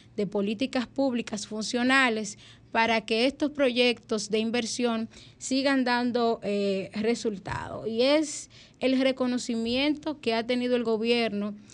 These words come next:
eh, de la importancia y la trascendencia que es evaluar, dar seguimientos y formular estos proyectos de inversión que beneficien y sigan aportando a la vida de nuestros ciudadanos.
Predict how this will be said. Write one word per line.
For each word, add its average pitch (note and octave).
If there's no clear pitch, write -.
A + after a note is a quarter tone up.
eh, F#3+
de G#3
la G#3+
importancia A#3
y -
la G#3+
trascendencia G#3+
que A3
es G#3+
evaluar, A3+
dar G#3+
seguimientos B3+
y A3
formular A3
estos A3
proyectos B3
de G#3+
inversión A#3+
que C4+
beneficien C4+
y G3+
sigan C#4
aportando A3
a A3
la G#3+
vida A3+
de A3+
nuestros G#3
ciudadanos. F#3